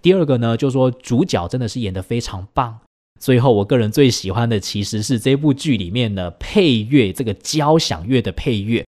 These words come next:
然后呢，再配上这个镜头是 slow motion，然后呢，杀戮的场景，哇，真的太绝配了。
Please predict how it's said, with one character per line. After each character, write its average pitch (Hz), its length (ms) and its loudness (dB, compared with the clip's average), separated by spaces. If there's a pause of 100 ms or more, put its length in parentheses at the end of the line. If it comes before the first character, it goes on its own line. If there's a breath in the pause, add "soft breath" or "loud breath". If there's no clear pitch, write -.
(160)
然 104 140 -2
后 156 80 4
呢， 123 160 2
再 131 180 2
配 123 220 -2
上 113 220 -2
这 117 80 -2
个 104 200 0
镜 113 320 -4
头 104 240 -4
是 117 160 -2
slow 127 400 2
motion， 123 520 -2 (320)
然 101 100 0
后 127 80 2
呢， 110 140 0
杀 160 420 -2
戮 165 160 4
的 117 100 -2
场 110 280 -4
景， 98 240 -6
哇， - 300 0
真 120 120 -2
的 113 60 0
太 113 200 -2
绝 87 200 -8
配 85 280 -8
了。 78 200 -10